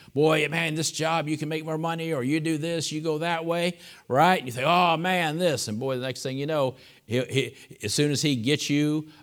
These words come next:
away from God's direction, he gets you away from your parents, or he gets you away from whatever, man, then, shh, he can, he'll t-, that, that thing could be gone the next day.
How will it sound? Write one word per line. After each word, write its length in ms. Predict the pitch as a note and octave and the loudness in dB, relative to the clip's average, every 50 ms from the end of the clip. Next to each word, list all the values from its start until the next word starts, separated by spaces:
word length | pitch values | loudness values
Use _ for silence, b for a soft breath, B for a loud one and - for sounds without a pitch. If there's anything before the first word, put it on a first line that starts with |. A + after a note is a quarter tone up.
| B - | B -6
away 720 | G#2+ G#2 G#2+ A#2+ C3+ C#3+ D3 D3+ D#3 E3 D#3+ C#3+ - - - | -4 -2 0 2 4 4 4 4 4 4 2 -2 -4 -10 -18
from 300 | - - - B2 A2+ A2 | -20 -10 -8 -6 -6 -4
God's 320 | G#2+ B2+ C3+ C#3 C#3+ B2 A2+ | 0 2 2 2 2 0 -2
direction, 480 | A#2 A#2 C3+ C#3+ D3+ C#3 - D#3 C#3 | -4 -2 0 0 0 0 -2 -4 -2
he 120 | A2+ A2+ G#2 | -2 -4 -2
gets 280 | G#2 B2+ C#3 C3 - | -2 -2 -2 -2 -2
you 60 | C#3 B2+ | -2 -2
away 280 | B2+ C#3 C#3 C#3 C#3+ | 0 0 0 0 -2
from 180 | C3+ - C3+ B2+ | -2 -4 -6 -4
your 140 | A#2+ A2 G2+ | -4 -6 -6
parents, 480 | - C3+ C#3+ C#3+ D3 D3+ C#3+ C3 - | -4 -4 -4 -4 -4 -6 -6 -6 -6
or 60 | A2 | -6
he 100 | G#2 A2+ | -6 -6
gets 220 | A2 C3 C#3 C3 - | -4 -6 -6 -6 -6
you 80 | C3+ | -6
away 180 | B2 C3+ C#3+ C#3+ | -4 -2 -2 -4
from 180 | C3+ - B2 A#2+ | -4 -6 -6 -6
whatever, 460 | B2+ C3 C#3 C#3+ D3+ D3+ E3 E3 D#3+ B B B B B B - | -4 -2 -2 -2 -2 -2 -2 -4 -4 B B B B B B -8
man, 300 | G#2+ A2+ B2 B2+ B2 G#2+ | -6 -4 -4 -4 -4 -4
then, 140 | G#2 F#2+ | -6 -6
shh, 320 | - - - - - - - _ _ _ _ b b b b b b - | -8 -8 -8 -8 -10 -12 -16 _ _ _ _ b b b b b b -14
he 160 | B2 A#2 G#2 | -14 -14 -12
can, 220 | - - E2+ E2 - - | -10 -12 -12 -12 -14 -12
he'll 200 | G#2+ G#2+ A2 F#2 | -10 -8 -8 -8
t-, 160 | - - G2+ - G2 | -10 -14 -16 -12 -10
that, 180 | G#2 A2 G#2+ | -10 -10 -8
that 220 | A2+ A#2 A#2 G#2 - | -8 -8 -8 -6 -6
thing 160 | A#2+ A#2 G2+ | -6 -6 -6
could 140 | - G2 F#2 | -6 -6 -6
be 100 | F#2 E2+ | -6 -6
gone 420 | F#2 G#2+ A2+ A#2 A#2 A#2 A2+ G2+ | -4 -4 -2 -2 -2 -4 -4 -6
the 100 | G2 G2+ | -6 -6
next 340 | G2+ A2+ A2+ A2 - - - | -6 -4 -6 -6 -8 -8 -6
day. 360 | F#2+ A2+ A#2+ A2+ G2+ E2 | -2 0 0 2 0 -2